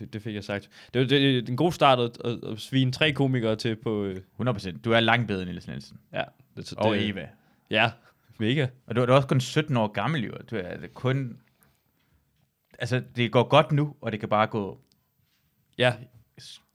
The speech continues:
Speaker 2: hvad er det? Stjernerne er... Skyerne, himlen er...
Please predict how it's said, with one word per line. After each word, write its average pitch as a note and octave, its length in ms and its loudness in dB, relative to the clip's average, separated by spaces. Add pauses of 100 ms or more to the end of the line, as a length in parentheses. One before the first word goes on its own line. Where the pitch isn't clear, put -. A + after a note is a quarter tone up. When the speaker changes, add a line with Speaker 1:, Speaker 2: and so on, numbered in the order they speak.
(140)
Speaker 2:
hvad C3+ 180 4
er C3 40 6
det? G#2+ 160 0
Stjernerne C#3 480 2
er... G#2+ 600 2 (220)
Skyerne, C#3+ 800 4
himlen E3+ 340 2
er... C3 320 4